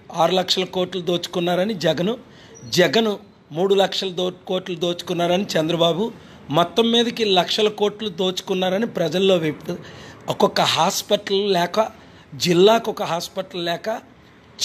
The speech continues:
చాలా ఇబ్బందులు పడుతున్నారు ప్రజలు. కనుక మనం అందరం కష్టపడితే, మీరు కష్టపడితే, మీ నియోజకవర్గాన్ని మీరు గెలిపించుకుంటే, ఒక హాస్పిటల్. ఇందాక జనసేన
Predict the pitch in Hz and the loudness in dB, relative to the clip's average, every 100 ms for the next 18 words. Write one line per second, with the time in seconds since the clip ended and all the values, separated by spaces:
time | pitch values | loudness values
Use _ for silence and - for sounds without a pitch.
0 | 165 170 220 233 185 185 196 170 156 170 | 6 8 8 6 4 2 0 -4 -6 -6
1 | 156 127 147 - 160 - - - - - | -8 -10 -14 -14 -18 -20 -20 -20 -20 -20
2 | - - 165 185 262 196 175 165 190 214 | -20 0 4 4 4 2 2 2 2 2
3 | 226 208 147 - _ _ _ - 160 - | 4 4 2 -14 _ _ _ -6 -6 -4
4 | 190 170 - 165 190 139 156 220 262 240 | -2 -2 -2 -6 -6 -4 2 2 2 2
5 | 180 - 180 170 175 160 160 170 214 226 | 0 -2 -8 -6 -6 -6 -4 -2 0 4
6 | 214 180 208 196 196 220 214 190 156 160 | 2 2 -2 -4 -2 -4 -2 -4 -2 -4
7 | 185 170 - 160 143 156 151 - - - | -4 -8 -6 -6 -4 -4 -6 -10 -20 -20
8 | - - - - - - 202 196 190 180 | -20 -20 -20 -20 -20 -2 0 4 4 4
9 | 170 - 165 - - - _ _ 170 214 | 2 -4 -8 -10 -20 -20 _ _ -8 -6
10 | 220 190 170 180 190 220 196 185 | -4 -6 -4 -4 -2 0 2 0